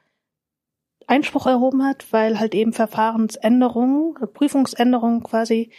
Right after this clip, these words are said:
noch mal die T U Chemnitz noch mal, ähm, angeschoben hatte. Also nach der eigentlichen Prüfungsrichtlinie sollte, wenn ich das richtig im Kopf habe, sollte alles sauber gewesen sein, aber nach dieser neuen veränderten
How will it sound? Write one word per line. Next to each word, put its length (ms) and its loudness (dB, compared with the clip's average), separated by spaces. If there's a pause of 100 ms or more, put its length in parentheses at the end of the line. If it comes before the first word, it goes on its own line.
(360)
noch 180 0
mal 180 2
die 160 -4
T 140 -2
U 60 2
Chemnitz 320 0
noch 60 0
mal, 280 -2
ähm, 220 0
angeschoben 460 2
hatte. 260 -14 (360)
Also 400 2
nach 200 0
der 340 0 (140)
eigentlichen 560 2
Prüfungsrichtlinie 1080 0
sollte, 520 0 (240)
wenn 100 0
ich 80 0
das 160 -4
richtig 420 -2
im 420 2
Kopf 300 -2
habe, 340 0 (320)
sollte 160 0
alles 180 2
sauber 200 0
gewesen 300 2
sein, 200 0
aber 120 2
nach 160 -2
dieser 160 -2
neuen 360 2
veränderten 560 0